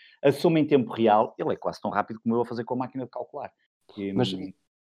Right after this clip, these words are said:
Speaker 1: e até os próprios jogadores, eh,
Speaker 2: Exato.
Speaker 1: muitas vezes a câmara tem alguma dificuldade até a acompanhar, e às vezes está a acompanhar,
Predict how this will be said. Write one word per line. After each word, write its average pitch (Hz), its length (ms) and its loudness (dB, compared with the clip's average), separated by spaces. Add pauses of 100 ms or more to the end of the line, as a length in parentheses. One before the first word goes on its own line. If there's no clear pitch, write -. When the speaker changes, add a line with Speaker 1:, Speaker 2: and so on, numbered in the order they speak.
Speaker 1:
e 143 320 2
até 151 160 8
os 180 100 8
próprios 180 300 4
jogadores, 139 560 4 (400)
eh, 113 60 4
Speaker 2:
Exato. 110 220 8
Speaker 1:
muitas 214 220 -4
vezes 151 200 -4
a 151 80 4
câmara 170 340 6
tem 165 140 0
alguma 156 340 6
dificuldade 147 460 0
até 180 160 2
a 175 40 4
acompanhar, 139 540 4
e 156 80 6
às 147 100 6
vezes 143 220 0
está - 160 4
a 151 40 8
acompanhar, 147 600 2